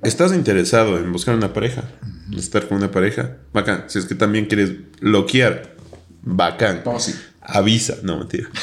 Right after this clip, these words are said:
Speaker 2: <laughs> Confirmarás.
Speaker 1: Confirma, invitarás. Pero si estás buscando una pareja, o sea, todo bien, o sea, encárgate y asegúrate de que esa persona sea una persona chévere, o sea, que concuerde
Speaker 2: Sí.
Speaker 1: contigo, que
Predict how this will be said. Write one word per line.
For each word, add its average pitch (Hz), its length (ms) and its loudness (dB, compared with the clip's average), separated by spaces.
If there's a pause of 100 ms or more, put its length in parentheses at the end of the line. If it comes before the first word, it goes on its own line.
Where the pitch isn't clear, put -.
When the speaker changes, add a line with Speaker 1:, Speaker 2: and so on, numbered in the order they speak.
(140)
Speaker 2:
<laughs> - 580 2
Confirmarás. 95 880 -4
Speaker 1:
Confirma, 98 400 2
invitarás. 87 540 -2 (400)
Pero 127 200 4
si 131 100 4
estás 127 600 2
buscando 110 360 0
una 107 200 2
pareja, 135 400 0
o - 60 -2
sea, 104 280 2
todo 127 200 4
bien, 117 220 4
o 87 60 -4
sea, 95 320 -2
encárgate 110 840 0
y 95 380 2
asegúrate 104 640 2
de 90 160 2
que 95 80 0
esa 95 180 -4
persona 95 580 0 (240)
sea - 140 0
una - 220 -6
persona 381 340 2
chévere, 101 300 4
o - 20 -6
sea, 92 180 0
que 98 160 -2
concuerde 101 380 2
Speaker 2:
Sí. - 40 -6
Speaker 1:
contigo, 92 540 0
que - 300 -6